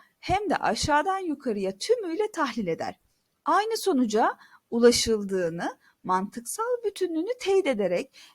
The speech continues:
durumu bir metne ya da diyaloğa dönüştürür. Vakayı ele alırken dikkat edilmesi gereken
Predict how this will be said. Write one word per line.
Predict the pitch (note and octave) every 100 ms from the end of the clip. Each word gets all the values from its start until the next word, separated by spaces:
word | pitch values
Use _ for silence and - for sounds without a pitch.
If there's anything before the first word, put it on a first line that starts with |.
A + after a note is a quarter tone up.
| -
durumu | A3+ C#4+ E4+ A4
bir | D#4 C#4+
metne | G#3+ G#3+ - F#4 B4 - -
ya | -
da | A#4+ B4+ -
diyaloğa | G4 F4 C#4+ B3
dönüştürür. | G3 D3 D3 - D3 - - - _ _ _ _ _ _ - _ _ _ _ -
Vakayı | A#4 B4 - G#4 C#4+
ele | - F#4+ G#4+
alırken | E4+ G4 F#4+ B3+ G3 A#3
dikkat | D#4+ G4+ F4
edilmesi | B3 A3 G#3 G3+ G3+
gereken | C4 A#3+ A#3+ F4+